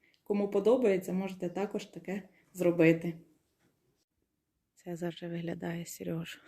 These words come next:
<laughs> Почув машину, похожий звук. Вже побіг. Але то не Сережа. Да, ти вже ждеш? Ждеш? Час приїде, да? Бідненький ти. <laughs>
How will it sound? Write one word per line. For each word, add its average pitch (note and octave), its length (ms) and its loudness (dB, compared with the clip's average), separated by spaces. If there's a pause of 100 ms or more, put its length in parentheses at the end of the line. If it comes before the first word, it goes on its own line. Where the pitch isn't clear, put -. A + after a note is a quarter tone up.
(120)
<laughs> G3+ 100 0 (840)
Почув F3 340 -6
машину, G3+ 560 -2
похожий F3 500 -2
звук. F3 400 -4 (280)
Вже E3+ 180 -10
побіг. F3+ 520 -4 (1600)
Але F3 140 -6
то F3+ 140 -10
не F3 120 -4
Сережа. E3+ 500 -6 (360)
Да, A#3+ 260 2
ти C4 120 0
вже A#3+ 180 2
ждеш? C4+ 440 2 (640)
Ждеш? C4 460 2
Час G#3+ 240 -4
приїде, G#3 800 0
да? G3 240 -2 (1080)
Бідненький F3+ 880 -4
ти. - 140 -20 (400)
<laughs> - 120 -4